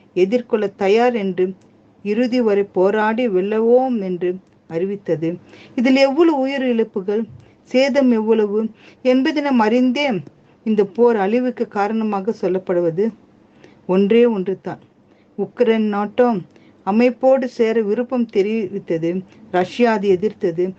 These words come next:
அமெரிக்கா உக்ரைனை சேர்ந்து கொள்வதாக கூறியிருந்தது. மட்டுமல்லாமல் உக்ரைனுக்கு சகல பாதுகாப்பும் அளிப்பதாக உக்கிரவாதம், உத்தரவாதம் கொடுத்திருந்தது. இதை முழுமையாக நம்பி ரஷ்யாவை எதிர்த்து நின்றது மட்டுமல்லாமல்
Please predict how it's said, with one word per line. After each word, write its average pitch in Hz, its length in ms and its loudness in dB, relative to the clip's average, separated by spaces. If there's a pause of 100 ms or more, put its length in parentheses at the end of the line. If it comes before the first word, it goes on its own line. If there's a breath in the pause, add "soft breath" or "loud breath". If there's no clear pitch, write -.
(180 loud breath)
அமெரிக்கா 247 520 2
உக்ரைனை 240 420 2
சேர்ந்து 240 560 0
கொள்வதாக 196 640 -2 (440 soft breath)
கூறியிருந்தது. 196 580 2
மட்டுமல்லாமல் 214 880 -2 (420 soft breath)
உக்ரைனுக்கு 254 580 2
சகல 247 400 2
பாதுகாப்பும் 254 800 0
அளிப்பதாக 233 560 0
உக்கிரவாதம், 233 600 0 (840)
உத்தரவாதம் 226 720 0
கொடுத்திருந்தது. 185 760 -4 (340)
இதை 220 200 0
முழுமையாக 233 600 2
நம்பி 208 340 -2
ரஷ்யாவை 214 460 0
எதிர்த்து 220 440 0
நின்றது 214 400 -2
மட்டுமல்லாமல் 226 880 -2